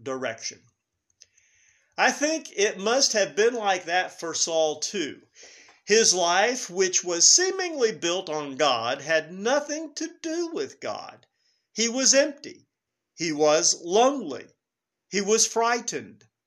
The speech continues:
He was a fraud. In nineteen sixty-six, a high school teacher in Chicago, Illinois, wrote a poem that I think describes Saul's and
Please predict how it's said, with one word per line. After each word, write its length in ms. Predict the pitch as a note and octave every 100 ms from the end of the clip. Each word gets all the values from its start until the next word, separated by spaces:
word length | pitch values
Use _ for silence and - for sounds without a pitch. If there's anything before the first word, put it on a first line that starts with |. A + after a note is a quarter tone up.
| _ _ _
He 120 | C#3+
was 720 | C3 C#3+ F#3+ B2 G#2+ A2 - - _ _ _
a 80 | G#2+
fraud. 600 | - C#3 A2 - - _ _ _ _ _ _ _ _ _ _ _ _ _ _ _ _ _ _ _ _ - _ _ _ -
In 120 | D#3
nineteen 440 | G#3+ C#4 A#3 G3+
sixty-six, 880 | - F3 - A#2+ A2 B2+ G2+ - - - _ _ _ _ _ _ -
a 80 | A#2
high 260 | - A#3
school 480 | C#4 - A3+ G3+ F3
teacher 460 | - D#3+ B2 C#3+ C#3
in 80 |
Chicago, 640 | B2+ C3+ - F#3 D3+ C3 C3+
Illinois, 460 | C3+ C3 C#3 B2+
wrote 240 | A#2 B2+ A#2
a 40 |
poem 400 | A2+ - D3 B2
that 120 | B2
I 100 | C3
think 260 | B2+ D#3+ -
describes 540 | B2+ - C#3+ C3 A#2+
Saul's 520 | - D#3+ C#3 A#2+ A#2 A#2
and 360 | B2 B2 A#2